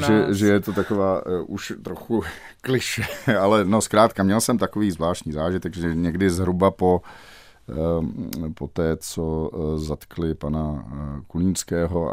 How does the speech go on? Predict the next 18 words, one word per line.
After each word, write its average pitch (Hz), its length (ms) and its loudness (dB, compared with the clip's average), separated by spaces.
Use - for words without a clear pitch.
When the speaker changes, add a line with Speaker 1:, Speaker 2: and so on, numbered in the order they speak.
Speaker 1:
a 73 40 -6
byl 71 260 -4
nějakou 80 300 -2
dobu 78 220 -2
ve 69 120 -6
vazbě, 78 360 -4
možná 73 260 -8
už, 76 160 -10
už, - 120 -20
no, 101 60 2
myslím, 78 260 -2
že 73 80 -2
byl 71 160 -4
ve 69 100 -4
vazbě, 76 320 -2
tak - 240 -6
jsem 90 300 -2
s-, - 220 -10